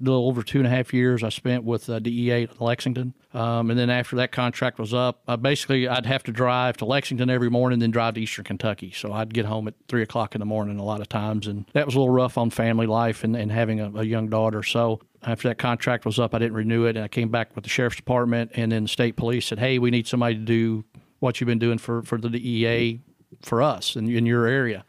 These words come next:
So, uh, Marty Elliott was a sheriff, and we talked about it. And, um, so I actually spent about three and a half years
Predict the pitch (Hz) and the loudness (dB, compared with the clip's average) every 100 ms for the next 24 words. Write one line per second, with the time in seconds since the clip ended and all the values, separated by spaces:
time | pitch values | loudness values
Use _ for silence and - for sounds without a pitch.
0 | - - 123 117 113 113 117 123 120 123 | -14 -2 0 2 0 0 2 4 4 4
1 | 120 104 101 - 117 127 - 110 107 117 | 0 -4 -2 0 2 2 0 -4 -4 -2
2 | 113 120 113 110 107 117 123 117 104 110 | 0 0 0 -2 0 0 0 -2 -2 -2
3 | 107 110 104 107 113 - 113 113 113 117 | -2 -2 -4 -6 -8 -2 0 0 -2 -2
4 | - 110 - 117 110 110 - 120 113 113 | -4 -6 -2 0 0 -2 0 2 2 0
5 | 110 117 117 117 110 | 0 2 2 2 -2